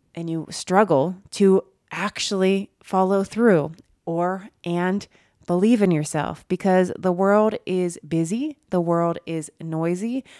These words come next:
There are shoulds coming at us all the time, comparisons, inner judgment, imposter syndrome,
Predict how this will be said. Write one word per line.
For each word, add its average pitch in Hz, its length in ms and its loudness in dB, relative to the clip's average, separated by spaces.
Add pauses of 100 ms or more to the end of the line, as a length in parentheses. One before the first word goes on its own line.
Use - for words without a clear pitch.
(140)
There 170 160 -4
are 160 160 -2
shoulds 202 560 -2
coming 196 280 -4
at 190 160 0
us 185 280 -4
all 185 200 0
the 208 120 -4
time, 175 420 -2 (300)
comparisons, 175 920 -2
inner 175 300 -8
judgment, 175 720 -2
imposter 170 560 -4
syndrome, 202 480 -4